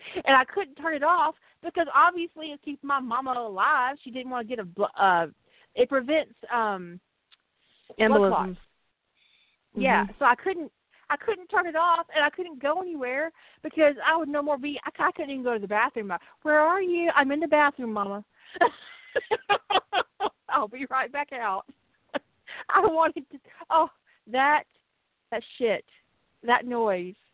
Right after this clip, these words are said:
Speaker 1: Oh, God. It was terrible. Mm.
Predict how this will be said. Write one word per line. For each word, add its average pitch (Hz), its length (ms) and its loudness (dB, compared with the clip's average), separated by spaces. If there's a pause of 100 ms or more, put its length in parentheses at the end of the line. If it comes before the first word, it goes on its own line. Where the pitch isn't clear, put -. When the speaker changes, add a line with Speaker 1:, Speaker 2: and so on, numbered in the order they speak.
(500)
Speaker 1:
Oh, 214 420 2 (340)
God. 185 460 0 (2500)
It 311 180 6
was 254 120 4 (120)
terrible. 233 600 4 (420)
Mm. 208 280 2